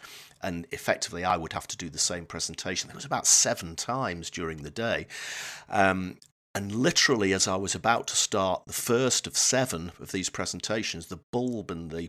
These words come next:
projector exploded. Uh, there was a great big, uh, puff of smoke, and I'm surprised it didn't set the fire alarms off in this hotel. But unfortunately, or fortunately, I guess, as it might have turned out,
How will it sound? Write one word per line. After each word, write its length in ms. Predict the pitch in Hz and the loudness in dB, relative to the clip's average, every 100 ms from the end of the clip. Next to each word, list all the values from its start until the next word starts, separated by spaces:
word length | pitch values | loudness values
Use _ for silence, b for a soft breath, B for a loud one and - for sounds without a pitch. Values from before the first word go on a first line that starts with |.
| - | -8
projector 640 | - 82 107 - - 69 | -10 -2 0 0 -2 -6
exploded. 920 | - - - 101 107 120 110 - 120 - B B B B | 0 2 2 0 -2 -2 -2 -4 -8 -10 B B B B
Uh, 140 | - 82 | -2 0
there 100 | 110 | 0
was 140 | 101 | 0
a 40 | 82 | -2
great 440 | 104 120 175 - | 6 8 8 6
big, 180 | - 90 95 - 101 | 2 2 -4 -4 -2
uh, 120 | 92 - | -2 -2
puff 260 | - - | -2 -2
of 80 | 98 | 4
smoke, 460 | - - 101 87 - | 4 4 0 -2 -4
and 100 | 80 | -8
I'm 140 | 82 | -6
surprised 480 | - 107 - 113 107 | -4 -2 0 0 0
it 60 | 82 | -6
didn't 240 | 90 - | -6 0
set 220 | - - | 0 0
the 40 | - | -6
fire 320 | - 110 120 | -2 0 0
alarms 320 | 92 80 - | -2 -4 -6
off 180 | 87 - | -8 -8
in 120 | 80 | -6
this 140 | 78 | -4
hotel. 500 | - 78 - 120 82 B B B B - | -4 -4 -4 -2 -2 B B B B 4
But 300 | 110 - - - | 4 4 -10 -8
unfortunately, 1080 | 110 104 - 147 165 - 98 85 - 73 104 - - | -4 -2 2 4 4 2 -2 -4 -6 -6 -6 -8 -18
or 200 | - 85 | -12 -10
fortunately, 680 | - - 143 - - 87 73 | -8 -2 -2 0 -2 -4 -4
I 100 | 78 | -4
guess, 240 | 76 80 82 | -2 -4 -4
as 100 | 80 | -4
it 80 | - | -4
might 240 | 87 - | -4 -4
have 80 | - | -8
turned 320 | - 82 78 | -6 -6 0
out, 280 | 98 71 | 2 0